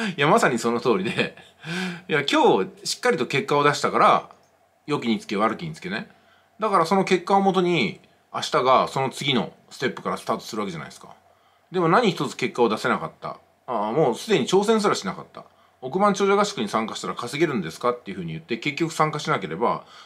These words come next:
じゃあ億万長者合宿に参加しなかったら稼げるんですかっていう質問をこちらからさせてもらいますよ。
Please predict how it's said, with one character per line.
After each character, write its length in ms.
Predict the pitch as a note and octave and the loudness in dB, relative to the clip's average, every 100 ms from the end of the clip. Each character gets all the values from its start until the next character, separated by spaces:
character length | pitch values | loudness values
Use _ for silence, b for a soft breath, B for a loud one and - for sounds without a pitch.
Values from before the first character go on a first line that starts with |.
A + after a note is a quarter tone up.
| B | B
じ 80 | E3 | -2
ゃ 40 | |
あ 20 | D3 | 0
億 180 | E3 | 0
万 160 | A#3+ B3+ | 2 2
長 140 | B3 | 2
者 80 | A#3+ | 2
合 120 | A#3+ A#3+ | 2 2
宿 100 | A3+ | -2
に 80 | |
参 220 | G#3 - C4+ | 0 2 2
加 100 | C4 | 0
し 100 | D4+ | 2
な 80 | D4 | 2
か 100 | E3+ | 2
っ 60 | |
た 80 | - | 0
ら 60 | - | -4
稼 260 | C3 C#3 | -2 0
げ 80 | E3+ | 0
る 60 | A#2 | 0
ん 40 | |
で 80 | D#2+ | -4
す 80 | - | -4
か 80 | D3+ | -4
っ 60 | |
て 100 | - | -4
い 20 | |
う 40 | - | -10
質 100 | A2+ | -8
問 120 | G2+ | -8
を 0 | |
こ 100 | D#3+ | -4
ち 80 | A3+ | -2
ら 80 | G#3 | 0
か 60 | |
ら 60 | F#3 | -2
さ 100 | E3 | -4
せ 60 | D#3+ | -4
て 80 | D3 | -2
も 40 | |
ら 60 | B2+ | -2
い 40 | |
ま 100 | G#2 | -4
す 60 | |
よ。 80 | - | -10